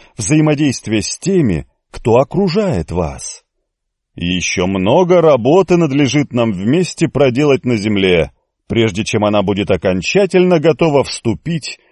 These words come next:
в новую эру. Каждый из вас, как часть Земли, вобрал в себя частичку ее низшей природы,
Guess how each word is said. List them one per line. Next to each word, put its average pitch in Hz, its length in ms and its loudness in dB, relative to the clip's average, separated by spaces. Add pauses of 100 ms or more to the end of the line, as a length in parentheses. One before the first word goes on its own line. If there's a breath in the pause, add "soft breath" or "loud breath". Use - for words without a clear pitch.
(160)
в 117 200 0
новую 120 500 2 (100)
эру. 80 560 0 (680)
Каждый 87 520 0
из 73 120 -8
вас, 110 480 -2 (320)
как 117 220 0
часть - 420 -2
Земли, 95 600 -2 (360)
вобрал 127 580 4
в - 60 -10
себя 165 340 0
частичку - 720 -4
ее 175 200 2
низшей 170 480 0
природы, 120 680 2